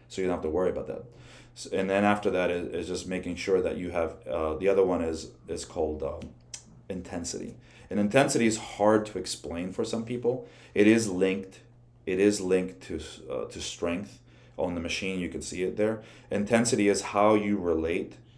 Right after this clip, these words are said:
to the failure point. So for example, like, let's say you were running or moving a weight or something of that nature, and you're like, "Man, I'm about to give up," right? And you're lifting, let's say you started at a hundred pounds, now you're lifting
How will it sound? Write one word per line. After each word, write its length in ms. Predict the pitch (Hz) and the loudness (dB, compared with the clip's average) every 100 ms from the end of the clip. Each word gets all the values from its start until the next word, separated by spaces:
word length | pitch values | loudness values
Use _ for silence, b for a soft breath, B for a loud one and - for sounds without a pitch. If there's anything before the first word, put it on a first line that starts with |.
| b b - | b b -16
to 180 | - 107 | -2 0
the 140 | 87 | 0
failure 580 | - - 98 95 92 85 | -4 0 4 6 4 0
point. 480 | - - 95 78 - - | -4 -8 -8 -6 -10 -4
So 140 | 107 | 0
for 100 | 98 | 2
example, 280 | 92 98 92 | 2 0 0
like, 200 | 87 85 | 0 2
let's 200 | 101 98 | 2 2
say 160 | 104 95 | 0 0
you 160 | 90 | -2
were 340 | 90 87 85 82 | -2 0 0 -2
running 540 | 80 87 85 85 82 | -2 0 0 -2 -6
or 180 | 80 80 | -8 -10
moving 400 | - 87 87 85 | -8 -6 -4 -4
a 80 | 80 | -4
weight 220 | 78 80 | -4 -2
or 80 | 80 | -2
something 220 | 78 73 | -4 -10
of 80 | 73 | -10
that 60 | 78 | -10
nature, 260 | 87 - | -8 -8
and 60 | 80 B B | -10 B B
you're 100 | 95 92 | -12 -10
like, 100 | 87 | -6
"Man, 160 | 92 | -4
I'm 100 | 90 87 | -2 -2
about 240 | 85 85 | -4 -4
to 60 | 80 | -10
give 200 | - - | -14 -14
up," 280 | - - - _ b b b b | -16 -18 -20 _ b b b b
right? 320 | - 92 95 - B B - | -2 0 -2 -4 B B -4
And 240 | 104 95 | -4 -2
you're 200 | 95 107 | 4 6
lifting, 360 | 104 107 107 95 | 8 6 2 4
let's 220 | 95 95 | 4 4
say 160 | 98 95 | 2 2
you 80 | |
started 340 | 92 101 95 92 | 2 6 8 8
at 60 | |
a 40 | 92 | 6
hundred 240 | 95 90 | 2 -2
pounds, 280 | 95 87 85 | -2 -4 -2
now 80 | 85 | -6
you're 120 | 85 | -4
lifting 380 | 85 - 80 | -6 -8 -12